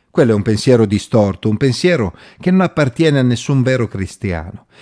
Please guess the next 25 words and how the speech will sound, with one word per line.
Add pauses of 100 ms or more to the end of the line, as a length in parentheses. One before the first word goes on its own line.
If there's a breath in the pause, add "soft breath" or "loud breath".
(140 loud breath)
Infatti,
come
Paolo
spiegherà
nel
capitolo
sei, (240 loud breath)
il
cristiano
è
una
persona
che
si
affida
alla
grazia
di
Dio (260 loud breath)
per
il
perdono
dei
suoi
peccati,